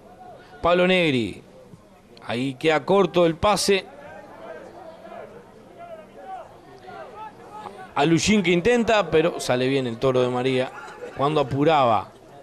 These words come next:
el nigeriano al servicio del Club Nacional de Fútbol. Y la salida bárbara de Río Negro, en velocidad, ponen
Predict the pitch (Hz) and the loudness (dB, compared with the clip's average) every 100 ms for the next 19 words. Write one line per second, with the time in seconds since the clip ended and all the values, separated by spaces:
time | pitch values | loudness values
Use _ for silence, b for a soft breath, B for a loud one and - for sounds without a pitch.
0 | - - - - - - - - - - | -20 -20 -20 -20 -20 -20 -20 -20 -20 -12
1 | 120 139 120 127 151 147 135 113 - - | -6 -6 -2 0 2 2 0 -2 -12 -14
2 | - 123 135 143 135 139 131 120 147 147 | -6 -2 0 0 -2 0 0 0 0 0
3 | 131 131 139 135 117 120 87 - - - | -2 -2 -4 -4 -4 -6 -8 -14 -16 -20
4 | - - - - - 403 - - - - | -20 -20 -20 -20 -20 -20 -20 -20 -20 -20
5 | B B B - 101 - 123 151 170 156 | B B B -12 -10 -4 0 2 4 4
6 | 175 170 151 143 143 151 165 202 214 208 | 4 4 6 4 4 4 4 4 4 4
7 | 185 - - 135 143 147 135 165 196 170 | 2 -8 -8 0 2 4 4 2 2 2
8 | 190 196 185 | 2 4 2